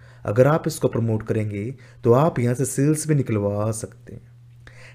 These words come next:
And दोस्तों, जैसे कि मैं आपको अपनी हर वीडियो के अंदर रिकमेंड करता हूँ, जब भी आप किसी भी प्रोडक्ट को प्रमोट करें तो प्रमोट करने से पहले आपको उस प्रोडक्ट के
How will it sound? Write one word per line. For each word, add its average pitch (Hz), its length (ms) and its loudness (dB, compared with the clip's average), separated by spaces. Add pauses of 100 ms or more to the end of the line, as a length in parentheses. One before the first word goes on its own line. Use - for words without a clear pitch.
And 113 180 0
दोस्तों, 147 360 4
जैसे 135 320 0
कि 147 100 -2
मैं 127 120 0
आपको 120 240 -2
अपनी 117 340 0
हर 151 180 0
वीडियो 117 320 0
के 120 120 0
अंदर 110 160 0
रिकमेंड 107 400 -2
करता 107 320 -4
हूँ, 101 380 -8 (380)
जब 131 160 4
भी 160 160 4
आप 165 140 2
किसी 139 320 -2
भी 123 300 0
प्रोडक्ट 135 340 0
को 156 140 0
प्रमोट 113 580 0
करें - 240 -14 (840)
तो 127 60 4
प्रमोट 147 480 4
करने 143 240 0
से 139 160 -4
पहले 120 220 0
आपको 123 340 0
उस - 240 -4
प्रोडक्ट 113 320 -2
के 101 420 -6